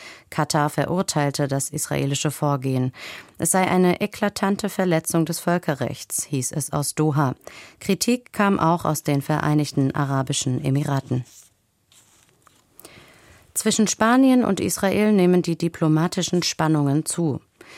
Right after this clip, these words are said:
Die Regierung in Madrid hat Einreiseverbote gegen zwei rechtsextreme israelische Minister verhängt. Das Außenministerium teilte mit, Israels Minister für innere Sicherheit Ben-Gvir und Finanzminister Smotrich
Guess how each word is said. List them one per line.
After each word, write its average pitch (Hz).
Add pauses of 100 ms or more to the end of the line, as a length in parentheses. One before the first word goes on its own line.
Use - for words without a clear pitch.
(300)
Die 151
Regierung 190
in 170
Madrid 165
hat -
Einreiseverbote 156
gegen 139
zwei 160
rechtsextreme 156
israelische 147
Minister 151
verhängt. 135 (420)
Das -
Außenministerium 151
teilte 139
mit, 165 (320)
Israels 180
Minister 170
für 139
innere 160
Sicherheit 143 (320)
Ben-Gvir 151
und 151
Finanzminister 139
Smotrich -